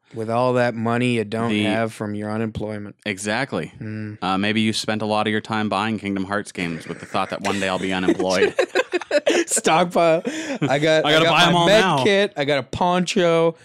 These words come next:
Speaker 1: and a bunch of Kingdom Hearts games.
Speaker 2: <laughs>
Speaker 1: I'm set for survival. And one
Speaker 2: I've been
Speaker 1: can of
Speaker 2: trading all my
Speaker 1: Spam.
Speaker 2: food stamp money so I could get me some Kingdom Hearts. Now I need to know what order to play 'em in. Well, the developer has the correct order, and I'm gonna go through it really quick. So, but that A, we'll know, and B,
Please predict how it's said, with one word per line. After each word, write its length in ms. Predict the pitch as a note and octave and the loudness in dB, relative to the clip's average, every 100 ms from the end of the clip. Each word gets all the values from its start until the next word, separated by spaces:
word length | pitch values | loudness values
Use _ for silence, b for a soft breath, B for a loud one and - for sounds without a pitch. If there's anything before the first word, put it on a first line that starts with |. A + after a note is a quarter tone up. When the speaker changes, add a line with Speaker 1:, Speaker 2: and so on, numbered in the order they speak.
| b b | b b
Speaker 1:
and 100 | A#2 | -6
a 40 | |
bunch 440 | A2+ - D#3+ E3 E3 | -6 0 2 2 0
of 100 | D3+ | 0
Kingdom 300 | E3 D3 D3+ | 0 0 0
Hearts 340 | C#3 C#3 B2+ | 2 0 0
games. 460 | C#3 B2 A#2 A#2 B2+ - | 0 0 0 -2 -4 -6
Speaker 2:
<laughs> 80 | - | -6
Speaker 1:
I'm 240 | F#3+ B2+ | -4 -2
set 520 | C3 - D#3+ C#3 - | -2 0 2 0 -2
for 120 | - C#3+ | -2 0
survival. 680 | D3 B2 B2 B2 A#2 A2 _ _ _ | 0 0 0 0 -2 -6 _ _ _
And 220 | A2+ G#2+ A#2 | -8 -6 0
one 240 | C3 C#3 | 2 2
Speaker 2:
I've 100 | D3 | 2
been 100 | D#3+ | 2
Speaker 1:
can 80 | C3 | 2
of 40 | |
Speaker 2:
trading 220 | D#3 D#3 D#3 | 2 2 2
all 120 | D#3 | 2
my 160 | D3 | 0
Speaker 1:
Spam. 40 | B2 | -2
Speaker 2:
food 260 | D3 D3 C#3+ | -2 -2 -2
stamp 280 | D3+ D3 | -2 -2
money 280 | C#3+ C#3 C3+ | 0 0 0
so 120 | C3 | 0
I 140 | B2 A#2+ | 0 0
could 160 | A2+ | -2
get 160 | A#2+ B2 | -4 -2
me 100 | B2+ | -2
some 180 | - A#2+ | -2 -6
Kingdom 360 | B2 A#2+ A2+ | -6 -4 -4
Hearts. 320 | G#2+ G2 F2 G2+ | -2 -4 -4 -4
Now 260 | G#2+ B2+ | -2 0
I 60 | C3+ | 2
need 100 | B2+ | 2
to 100 | A#2+ | 2
know 140 | A#2 | 0
what 140 | A#2+ B2 | 0 0
order 180 | A#2+ A#2 | 0 -2
to 60 | |
play 260 | A2+ C3+ C3+ | -2 -2 -2
'em 120 | F#2 | -2
in. 200 | F2 E2 B B B B - | -6 -10 B B B B -2
Well, 180 | C3+ | 0
the 80 | C3 | 0
developer 420 | C3 C#3+ C#3+ C3+ | 0 2 0 0
has 280 | C3+ C#3 B2+ | -2 -2 -2
the 80 | A#2+ | -4
correct 360 | A#2 A2+ G#2+ A2 | 0 0 0 0
order, 300 | G#2+ A2 G#2+ | 0 2 2
and 120 | G#2+ | 2
I'm 80 | A#2+ | 0
gonna 120 | A#2+ | 0
go 120 | A#2 | -2
through 220 | A2+ B2+ F#2 | -2 -2 -2
it 40 | |
really 220 | A2+ G#2+ | -2 -2
quick. 260 | - A#2+ - | -2 -4 -2
So, 140 | G#2 | -4
but 120 | G2 | -2
that 140 | G2+ - | -2 -2
A, 260 | A#2+ B2+ A2 | -2 -2 -2
we'll 160 | G2+ | 0
know, 360 | G2 A#2+ G2+ E2+ | 0 0 0 -2
and 200 | F2 E2+ | -4 -2
B, 400 | B2 A2+ G2+ | 0 0 0